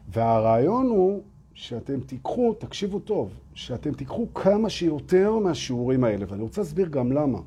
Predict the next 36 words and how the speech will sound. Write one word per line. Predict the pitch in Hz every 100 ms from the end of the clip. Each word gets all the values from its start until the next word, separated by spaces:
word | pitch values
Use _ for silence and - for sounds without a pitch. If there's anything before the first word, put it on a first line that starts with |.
| - - _ - - - - - -
אז | 101 104
נכון | - 226
שהאגו | - 151 160 165
שלכם | 123 104 131 120
אומר, | 107 131 139 127 104
"אה, | 98 135 185
בטח, | 143 175 185 120
הם |
רוצים | 101 107 131 131
כסף | 196 202 - 117 -
וזה", | 104 127 127 -
תאמינו | - 110 160 185
לי, | 160 120 113 - - -
כסף | 180 202 196
לא | 151
עושים | 185 147 170 147
בזה. | 113 95 - - _ -
<laughs> | 131 - 135 - - 123 - - - - -
זה | 175 220
לא, | 214 208
זה | 151 156 226
לא | 220
הכסף, | 180 220 180 101 85 - -
כן? | - 123 147 131 131 - -
מי | 185
שרוצה | 175 175 170
לעשות | 160 170
כסף | - 202 180
הוא | 139
לא | 147
בשיעורים | 185 - 147 131 135 127
רוחניים, | 113 - 101 90 80 - - _ _ _ _
נכון? | 110 95 113
וגם | 113 135
לא | 180
בסדנאות, | 277 - 143 127 135 107